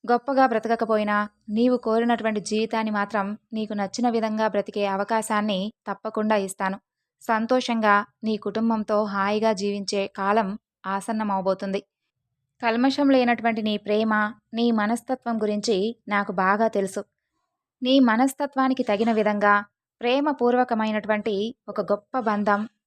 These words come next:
నిన్ను చేరబోతుంది. సంతోషంగా, ఆనందంగా నీ జీవితాన్ని కొనసాగిస్తావు. So విన్నారు కదండి ఈరోజు బాబాగారు అందించినటువంటి సందేశం. ఈ సందేశం మీ అందరికీ కూడా నచ్చింది అనుకుంటున్నాను. నచ్చితే తప్పకుండా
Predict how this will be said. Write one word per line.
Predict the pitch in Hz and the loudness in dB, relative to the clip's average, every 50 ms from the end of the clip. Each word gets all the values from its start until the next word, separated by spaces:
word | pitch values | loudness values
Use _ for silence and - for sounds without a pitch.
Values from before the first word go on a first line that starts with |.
| _ _ _ _ _ _ _ _ - | _ _ _ _ _ _ _ _ -8
నిన్ను | 233 226 220 233 | -4 -2 -2 0
చేరబోతుంది. | 226 - 226 214 220 226 214 220 208 208 214 202 196 202 - _ _ _ _ _ | 0 2 2 4 4 4 4 4 2 2 0 -2 -4 -4 -6 _ _ _ _ _
సంతోషంగా, | - - 208 185 202 196 240 233 226 - 233 208 202 202 196 196 208 - _ _ - | -10 -6 -4 -4 -2 0 -2 -2 -2 -2 -4 -2 2 2 2 2 0 -2 _ _ -6
ఆనందంగా | 190 190 190 202 214 220 220 220 214 214 220 214 | -4 -2 0 0 0 0 0 0 0 2 2 2
నీ | 214 208 196 | 2 0 -2
జీవితాన్ని | 180 196 202 196 196 214 - 208 208 208 214 | -4 -2 -2 -2 -2 -2 -2 -2 -4 -4 -4
కొనసాగిస్తావు. | - 190 190 190 - 202 196 190 196 190 - - 190 202 - _ _ _ _ _ _ _ _ _ _ _ _ _ - _ _ _ _ _ _ _ _ _ _ - - | -6 -6 -6 -4 -2 -2 -2 -2 -4 -6 -6 -6 -6 -6 -6 _ _ _ _ _ _ _ _ _ _ _ _ _ -20 _ _ _ _ _ _ _ _ _ _ -4 -2
So | 240 | 0
విన్నారు | 214 233 226 233 247 247 | 0 2 2 2 2 4
కదండి | 240 233 208 214 208 208 214 240 277 294 _ _ - | 4 2 2 0 0 0 0 0 0 -2 _ _ -4
ఈరోజు | 214 202 208 208 214 | 0 0 0 0 2
బాబాగారు | 196 208 202 196 208 202 202 202 | 2 2 2 2 2 0 0 -2
అందించినటువంటి | 196 196 196 190 - 196 196 196 196 190 185 190 | -4 -6 -8 -8 -8 -8 -8 -8 -8 -8 -8 -10
సందేశం. | - 190 185 185 196 196 196 - 269 381 - _ _ _ _ _ - | -10 -10 -8 -8 -8 -6 -4 -4 -4 -4 -6 _ _ _ _ _ -10
ఈ | - 254 | -8 -6
సందేశం | 247 262 233 220 220 233 240 233 - 220 202 208 220 - - | -4 -4 -4 -2 -2 -4 -4 -4 -4 -6 -6 -6 -8 -12 -12
మీ | 214 202 | -10 -8
అందరికీ | 202 190 190 202 208 226 240 233 233 | -8 -6 -6 -4 -4 -4 -2 -2 -4
కూడా | 226 214 202 202 208 | -2 -2 -2 -2 -2
నచ్చింది | 202 190 185 - - 208 196 208 | -4 -6 -6 -8 -10 -8 -4 -4
అనుకుంటున్నాను. | 202 190 190 - 196 185 185 196 190 190 220 - _ - - | -4 -4 -4 -6 -8 -6 -4 -4 -4 -4 -6 -12 _ -10 -6
నచ్చితే | 208 208 202 233 - 233 226 | -6 -6 -6 -4 -6 -4 -4
తప్పకుండా | - 202 - - 208 - 202 196 196 196 196 196 | -4 -6 -6 -8 -8 -6 -4 -2 0 0 0 -2